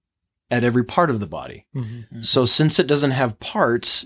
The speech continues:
Speaker 1: you know, the soul can't be partly present in the hand, partly present in the head, partly
Speaker 2: Mm-hmm.
Speaker 1: present in the heart. Rather, it has to be wholly present wherever it's present. Uh, but definitive presence, um,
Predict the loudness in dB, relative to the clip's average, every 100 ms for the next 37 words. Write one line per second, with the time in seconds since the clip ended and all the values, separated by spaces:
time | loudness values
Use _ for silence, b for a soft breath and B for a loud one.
0 | -8 -6 -2 2 4 4 2 0 -6 -6
1 | -6 -6 -2 -2 0 -2 2 2 2 -2
2 | -6 -6 -2 0 -2 -2 -4 -4 -6 -4
3 | -4 -2 -6 -8 -6 -2 -2 -2 -2 0
4 | 0 0 0 0 -2 -6 0 2 2 0
5 | B B B B B B 0 4 4 4
6 | 2 0 0 0 0 4 6 6 2 0
7 | -2 -4 -12 _ -4 0 0 -2 -8 -10
8 | -10 0 0 0 -8 _ B B B B
9 | B _ 0 0 0 -2 -2 2 2 4
10 | 0 0 0 0 -4 -4 -6 _ _ _
11 | _ _ _ _ _ _ _ -12 _ -4
12 | -2 -2